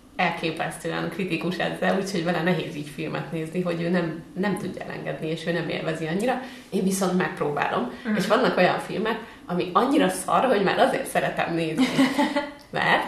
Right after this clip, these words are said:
Speaker 1: és például az egyik ilyen az Igazság Ligája. Azt
Speaker 2: Mhm.
Speaker 1: nem tudom, látta, de annyira borzalmas, <laughs> szörnyűséges ez a film. Imádom nézni benne ezt a sok szar hibát, amit csináltak,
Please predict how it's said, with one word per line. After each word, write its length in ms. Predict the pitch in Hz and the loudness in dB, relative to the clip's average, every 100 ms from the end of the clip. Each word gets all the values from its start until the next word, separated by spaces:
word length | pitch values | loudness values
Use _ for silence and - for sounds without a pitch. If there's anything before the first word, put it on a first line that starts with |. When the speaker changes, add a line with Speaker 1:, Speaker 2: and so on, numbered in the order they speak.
| - | -4
Speaker 1:
és 140 | - 185 | -4 -2
például 260 | 190 185 180 | 2 4 6
az 100 | 254 | 6
egyik 260 | - - | 4 0
ilyen 120 | 202 | 0
az 100 | 156 | 0
Igazság 500 | 190 156 - - 151 | 0 -2 -4 -4 -4
Ligája. 500 | 151 151 - - - - - | -4 -4 -2 -2 -4 -10 -8
Azt 100 | 196 | -2
Speaker 2:
Mhm. 100 | 208 | 2
Speaker 1:
nem 160 | 208 214 | 2 2
tudom, 280 | 220 165 160 | 2 0 0
látta, 340 | 170 214 - | 0 0 0
de 320 | 196 156 156 - - - | 2 2 -2 -14 -20 -4
annyira 520 | 208 262 330 294 202 | -2 2 6 6 6
borzalmas, 520 | 196 196 208 220 254 - - - - | 6 6 6 4 4 2 0 0 -4
<laughs> 240 | - - - - | 2 2 4 12
szörnyűséges 760 | 339 208 185 - 226 226 233 | 12 12 10 8 6 8 6
ez 140 | 220 208 | 4 2
a 180 | 185 - | 2 2
film. 180 | 214 247 - - - - - | 2 2 0 -10 -14 -18 -2
Imádom 460 | 269 294 202 180 185 | 6 8 8 8 8
nézni 260 | 202 208 170 | 8 6 6
benne 240 | 180 196 | 6 6
ezt 140 | 190 220 | 2 -2
a 20 | - | -4
sok 120 | 285 - | -6 -2
szar 180 | - - | 0 0
hibát, 340 | 208 190 196 202 | 0 2 2 4
amit 280 | 196 196 - | 2 0 -2
csináltak, 640 | 214 202 185 - 233 - | 0 2 2 2 0 0